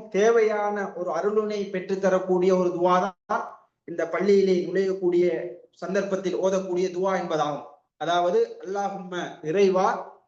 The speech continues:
"இஃப்தஹ் லீ அபுவாப ரஹ்மதிக", உனது அருள் வாயில்கள் அனைத்தையும் எனக்கு திறந்து தந்து விடு, எனக்கு தந்து விடு என்று கேட்டுக்கொண்டே எமது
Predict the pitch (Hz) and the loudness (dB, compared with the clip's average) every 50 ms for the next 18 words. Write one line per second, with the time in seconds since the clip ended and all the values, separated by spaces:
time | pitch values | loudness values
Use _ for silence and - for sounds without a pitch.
0 | _ _ - 180 180 - - - 233 233 233 233 208 208 220 240 254 254 247 - | _ _ -4 -4 -4 -2 0 0 0 0 0 0 2 2 2 2 2 0 -2 -6
1 | - - 175 180 185 233 240 240 233 233 220 190 233 240 233 233 - - 202 196 | -4 -4 -2 0 4 6 6 6 6 4 2 2 2 0 0 0 -4 -4 -6 -6
2 | 190 190 170 - 196 175 151 - - - - - - _ _ _ _ _ _ _ | -6 -8 -6 -2 0 2 2 2 0 -4 -10 -16 -20 _ _ _ _ _ _ _
3 | _ - 170 180 202 214 214 220 247 254 240 - 254 254 170 180 214 247 247 240 | _ -4 0 4 4 6 6 6 4 4 2 0 0 0 0 0 0 0 2 2
4 | 233 226 220 220 214 214 196 202 208 190 175 175 - - 156 165 202 226 233 233 | 4 4 4 2 -2 -4 -6 -6 -6 -6 -6 -8 -10 -12 -10 -8 -6 -6 -6 -4
5 | 233 - 220 208 226 262 285 - - - - - _ _ _ _ _ _ - 175 | -2 0 0 0 2 0 -2 -4 -8 -12 -16 -20 _ _ _ _ _ _ -6 0
6 | 196 202 196 196 202 196 185 - 185 190 190 202 220 240 247 247 220 208 202 196 | 0 0 2 4 4 4 4 2 0 0 0 0 2 2 0 -2 -2 -2 -4 -4
7 | 196 185 175 175 180 180 175 - 180 - - - _ _ _ _ _ _ _ _ | -4 -4 -2 -2 0 0 0 0 -2 -6 -10 -16 _ _ _ _ _ _ _ _
8 | - 165 196 202 196 196 202 196 190 180 - 190 185 185 220 240 247 240 233 220 | -10 -8 -6 -6 -4 -2 0 0 0 0 -2 -4 -4 -4 -2 -2 0 0 2 2
9 | 202 190 190 190 190 185 190 190 180 - - - - 202 220 233 220 233 226 226 | 0 0 -2 -4 -6 -6 -4 -4 -4 -6 -10 -8 -4 -4 -4 -4 -4 -6 -6 -6
10 | 202 196 196 196 202 220 247 - - - - - - 175 190 185 190 190 | -6 -8 -6 -2 -2 -2 -2 -4 -8 -12 -14 -10 -6 -4 -2 0 0 0